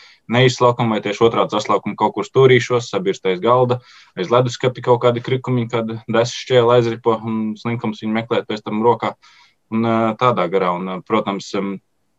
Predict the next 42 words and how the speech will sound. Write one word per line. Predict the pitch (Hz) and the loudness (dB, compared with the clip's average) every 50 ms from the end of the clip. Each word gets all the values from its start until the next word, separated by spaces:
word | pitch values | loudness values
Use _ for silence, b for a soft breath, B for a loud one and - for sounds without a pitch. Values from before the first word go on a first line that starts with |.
| _ _ _ _ _ - - - _ - | _ _ _ _ _ -18 -18 -16 _ -6
e, | 113 101 98 95 92 90 - - _ _ - | -2 0 2 2 2 0 -4 -10 _ _ -4
nu, | 110 110 110 - _ _ _ - 110 - - _ - | -4 -4 -4 -6 _ _ _ -18 -18 -18 -18 _ -10
daudz | 110 107 113 120 135 135 123 120 | 0 2 4 6 6 6 6 4
jau | 117 113 | 4 4
viņam | 117 117 110 - | 2 0 0 0
to | 110 104 104 104 104 104 104 101 104 113 | 0 2 2 2 0 -2 -4 -4 0 4
ē-, | 117 120 117 120 123 123 | 4 4 6 6 6 6
ēdienu | 117 107 101 101 117 127 | 6 4 2 2 2 4
nevajag. | 123 107 92 85 82 - _ _ - | 4 4 2 0 -2 -6 _ _ -8
Teiksim, | 95 - - 92 - | -8 -8 -8 -6 -6
tā | 95 92 | -6 -4
prusaks | - 101 107 - 98 - - | -4 -6 -8 -10 -8 -4 0
nav | 110 101 95 | 0 2 2
ļoti | 98 98 92 - 98 95 95 95 98 98 98 | 2 2 0 0 -2 -2 -2 -2 -4 -4 -4
liels, | 98 107 117 123 123 123 - - - | 0 4 6 6 6 4 2 -4 -6
e, | 101 95 92 85 82 101 | -4 -4 -4 -4 -6 -8
nu, | 101 98 | -8 -8
ja | 90 | -8
mēs | 85 - - | -8 -8 -8
runājam | 95 90 85 80 | -10 -10 -10 -12
par | - - - 95 | -16 -12 -6 -6
virtuves | 107 - - - 165 - _ | -6 -4 -4 -8 -12 -10 _
prusaku. | - - 202 - 95 - - b b b b b b b b b _ - | -6 -6 -4 -4 -8 -12 -12 b b b b b b b b b _ -14
Un | 101 92 - | -12 -8 -8
tās | 90 - - | -8 -6 0
pāris | - 101 107 113 110 98 104 | 2 4 4 4 4 2 2
drupačas | 123 131 - 123 113 - - - 110 | 0 2 4 2 2 0 -2 -6 -4
viņam | 107 104 98 | -4 -2 -2
pilnībā | 120 117 107 107 101 101 - - | 0 0 0 0 0 -2 0 0
pietiek, | 117 113 - 95 90 - 87 | 0 0 2 -2 -2 -2 -6
lai | 87 80 | -8 -6
kādas | 87 87 80 - - _ _ _ _ - | -8 -10 -12 -12 -16 _ _ _ _ -12
dažas | 196 185 - - - 90 90 | -8 -2 -2 -2 -2 -2 -2
dienas. | 185 107 101 85 80 - - 101 | -2 0 0 0 -2 -6 -6 -6
Nu, | 107 107 - - 101 | -6 -6 -6 -10 -12
es | 92 - - - - | -14 -14 -16 -12 -6
neesmu, | 107 107 101 92 - - | -4 -2 -2 -2 -4 -6
protams, | 101 95 - 90 85 - - - _ - | -8 -8 -6 -10 -12 -14 -18 -20 _ -4
veicis | 107 107 101 - - - - | -2 -2 -2 -4 -6 -6 0
pētījumus, | 175 185 196 190 131 98 90 85 - - _ - | 2 2 2 2 0 -2 -2 -4 -10 -16 _ -8
bet, | 95 95 - - 104 | -8 -8 -6 -2 0
e, | 98 98 98 98 95 | 2 4 4 4 2